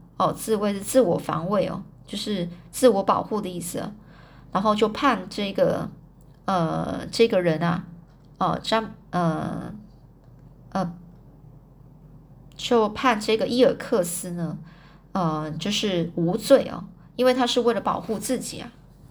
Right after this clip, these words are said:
哦。那这件事啊，就是我们这个党啊，最大的恨事哦，哦，觉得很丢脸的事情啊。那这马考麦克就说，“没错，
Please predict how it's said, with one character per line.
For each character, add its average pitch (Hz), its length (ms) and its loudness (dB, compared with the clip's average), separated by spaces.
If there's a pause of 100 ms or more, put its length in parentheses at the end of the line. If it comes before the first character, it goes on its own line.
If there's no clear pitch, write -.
(100)
哦。 71 240 -4 (680)
那 254 220 6 (100)
这 320 160 2
件 269 180 4
事 - 160 -2
啊， - 260 -4
就 240 120 -2
是 247 120 2
我 185 200 2
们 165 120 -2
这 170 100 0
个 226 80 2
党 - 200 -2
啊， - 140 -10
最 - 220 2
大 208 220 2 (140)
的 - 240 -6 (400)
恨 262 320 4
事 - 400 -4
哦， 208 180 -8 (440)
哦， 196 280 -6 (300)
觉 - 120 -4
得 202 60 0
很 202 160 -4
丢 208 220 -2
脸 220 160 -4
的 - 80 -8
事 - 160 -6
情 - 240 -6
啊。 - 100 -8 (1040)
那 262 100 -2
这 254 280 6
马 180 260 0
考 226 120 -2
麦 190 160 -4
克 202 80 -4
就 185 120 -8
说 190 260 -8 (180)
，“没 202 160 -4
错， 214 440 4